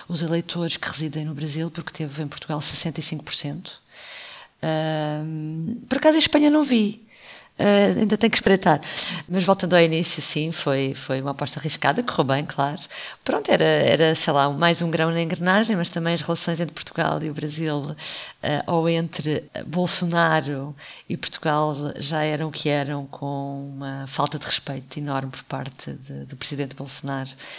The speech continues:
em relação a, a Portugal e ao presidente português. Portanto, também,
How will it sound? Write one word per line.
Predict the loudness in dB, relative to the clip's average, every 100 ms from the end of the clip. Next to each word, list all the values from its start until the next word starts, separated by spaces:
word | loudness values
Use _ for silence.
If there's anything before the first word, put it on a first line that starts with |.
| -14 -16 -12
em | -8
relação | -6 -6 -6 -6 -6 -6 -8 -10
a, | -10 -10 -10 -10
a |
Portugal | -10 -12 -6 -4 -2
e |
ao | -4
presidente | -6 -6 -6
português. | -8 -10 -8 -8 -8
Portanto, | -12 -10 -6 -6 -6 -12
também, | -8 -6 -4 -2 -2 -6